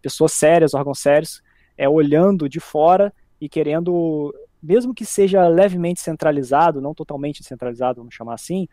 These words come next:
é, querendo criar uma rede regulamentada minimamente, nível global, que permita sim que eu, que eu faça transferências, mesmo que se fosse integrado com um sistema local financeiro, mas que permita,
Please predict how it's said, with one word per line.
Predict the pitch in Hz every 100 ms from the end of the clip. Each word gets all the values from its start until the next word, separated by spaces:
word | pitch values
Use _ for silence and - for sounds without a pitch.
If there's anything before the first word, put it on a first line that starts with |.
| _ _ _ -
é, | 131 135
querendo | - 156 151 160
criar | - 156
uma | 170
rede | 151 143 156 170 160 175
regulamentada | 139 160 170 170 165 156 151 147 160 160 151 147 139 _ _ -
minimamente, | 156 165 160 147 151 175 - 170 175 175
nível | 156 156
global, | 156 151 139 151
que | 160
permita | - 180 180 190
sim | - 170 190
que | 160
eu, | 143
que | -
eu |
faça | 139 151 -
transferências, | 156 156 - 147 147 185 - 214
mesmo | 175 170 202
que | 196
se | -
fosse | 175 170
integrado | 165 156 143 156 202
com | 202 185
um |
sistema | - 160 - 147 143
local | 135 - 131 143 165 135
financeiro, | - 135 135 - 143
mas | 165 -
que |
permita, | 185 202 170 185 220 220